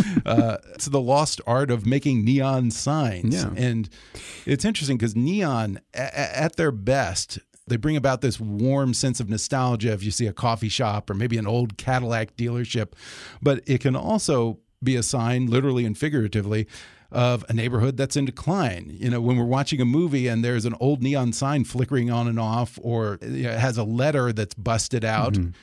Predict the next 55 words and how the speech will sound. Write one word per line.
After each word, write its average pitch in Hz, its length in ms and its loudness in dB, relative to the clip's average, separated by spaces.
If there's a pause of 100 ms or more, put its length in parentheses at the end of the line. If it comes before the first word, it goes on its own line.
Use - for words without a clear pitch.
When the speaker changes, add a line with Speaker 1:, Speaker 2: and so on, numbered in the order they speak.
(260)
Speaker 1:
it's - 100 -6
usually, 170 440 2
uh, 107 60 -4
you 123 240 0
know, 113 140 0
accompanied 135 420 2
by 123 200 0
an 113 100 0
ominous 131 480 2
sense 131 340 0
that 110 160 -4
someone's 135 380 2
gonna 120 180 0
get 120 220 -4
jumped 117 440 0
or 101 120 -2
stumble 135 360 0
over 127 220 2
a 113 60 0
dead 127 260 0
Speaker 2:
That's 113 100 2
Speaker 1:
body. 120 360 2
Speaker 2:
right. - 100 -2
Speaker 1:
<laughs> - 0 -
It's 127 180 2
Speaker 2:
That's 110 240 2
right. - 80 0
Speaker 1:
usually 208 280 4
never 160 220 2
a - 40 -4
good 131 320 0
thing, 107 260 -4
is 117 220 0
it? 101 140 -6 (320)
Speaker 2:
No, 101 320 4
I 113 60 4
mean, 127 180 8
it, 127 120 2
it, - 360 -4
today 120 440 2
especially, 107 520 0
I 101 40 0
mean, 117 180 4
there 117 100 2
was 117 160 2
a 110 80 2
time 113 680 2
where 104 400 2
neon 104 500 2
was 92 180 -6
huge. 135 400 0
I 101 40 0
mean, 95 140 -2
it - 40 -8
represented, 98 760 -2